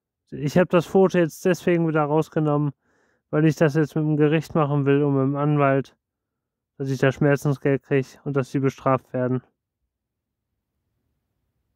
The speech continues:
Dann sehen sie es vielleicht irgendwann hoffentlich mal ein, was sie mit mir gemacht haben, dass das nicht in, dass das nicht in Ordnung ist.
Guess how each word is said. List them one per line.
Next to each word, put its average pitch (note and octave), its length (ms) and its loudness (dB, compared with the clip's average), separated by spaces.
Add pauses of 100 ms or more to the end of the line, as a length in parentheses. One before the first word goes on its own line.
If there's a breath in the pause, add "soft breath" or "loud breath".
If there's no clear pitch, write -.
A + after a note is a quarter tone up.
(960)
Dann E3+ 240 4
sehen D#3 220 2
sie D3+ 80 -2
es C3+ 80 -6
vielleicht C#3 320 -4
irgendwann D3 440 -2
hoffentlich C#3 480 -4
mal B2+ 200 -4
ein, C3 220 -2 (320)
was C3+ 180 -6
sie C#3+ 80 2
mit C#3 200 2
mir C#3 180 0
gemacht C3+ 380 -2
haben, C3+ 180 -2
dass C3 160 -6
das C#3 140 -6
nicht C#3+ 200 -6
in, D3 260 -14
dass C#3+ 200 -6
das D3+ 160 0
nicht D3 140 2
in D#3 120 2
Ordnung D3 400 0
ist. C#3+ 300 -6